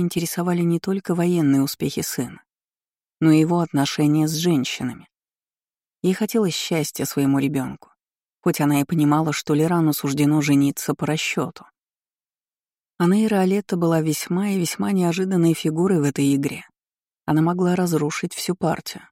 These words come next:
"Матушка, я не понимаю, к чему эти вопросы. Я обязан Нейре Алетте. Вот и всё". Она подавила вздох и произнесла. "Нейра Алетта мне понравилась, не буду лукавить.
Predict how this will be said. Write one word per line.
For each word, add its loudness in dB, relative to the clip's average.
"Матушка, 0
я 4
не 6
понимаю, 4
к -12
чему 4
эти 2
вопросы. -2
Я 6
обязан 4
Нейре 4
Алетте. -2
Вот 2
и 4
всё". -6
Она 2
подавила 2
вздох 0
и 4
произнесла. 2
"Нейра 6
Алетта 2
мне 8
понравилась, 0
не 6
буду 2
лукавить. -6